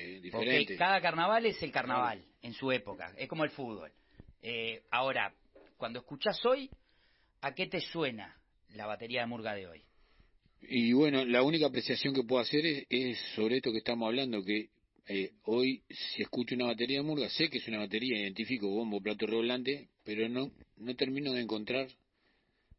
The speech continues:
Speaker 2: la célula madre de dónde parte, o sea, puede ser de, o sea, tocan como algo que, que, como decís vos, ni mejor ni peor, diferente,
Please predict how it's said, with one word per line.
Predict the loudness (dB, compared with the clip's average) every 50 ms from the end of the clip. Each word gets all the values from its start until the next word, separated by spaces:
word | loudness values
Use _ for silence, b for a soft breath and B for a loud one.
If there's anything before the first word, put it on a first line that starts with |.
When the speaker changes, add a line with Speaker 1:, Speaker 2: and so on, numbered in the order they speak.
| _ _ -18
Speaker 2:
la | -12 -12 -10 -8
célula | -8 -6 -6 -2 -2 0 0 0 -2
madre | -2 -2 -2 -2 -2 -4 -6 -10 -14 _ _
de | -14 -10 -8
dónde | -8 -6 -8 -8 -6
parte, | -4 -4 -4 -4 -6 -12
o | -14 -12
sea, | -12 -12 -12 -12 -14 -16 _ _ _ _ _ _ _ _ -12
puede | -8 -8 -8 -8
ser | -8 -8 -6
de, | -6 -6 -8 -10 -14 -16 -18 -20 -20 -20 _ _ _ -16
o | -16 -14
sea, | -12 -12 -12 -10
tocan | -6 -6 -4 -2 -2 -4 -2
como | -2 -4 -4 -2 -2 0 0
algo | 0 2 2 0 0 -2 -4 b b b b b b b b b b b b b b b b b -12
que, | -8 -8 -8 -8 -10 -14 -16
que, | -18 -18 -16
como | -14 -12 -12 -10 -10
decís | -10 -8 -4 -2
vos, | 0 0 0 -2
ni | -4 -6
mejor | -8 -8 -8 -6 -6 -4
ni | -4 -6
peor, | -4 -2 -2 -2 -2
diferente, | -4 -6 -4 -2 -2 -2 -2 -4 -4 -6 -6 -6 -8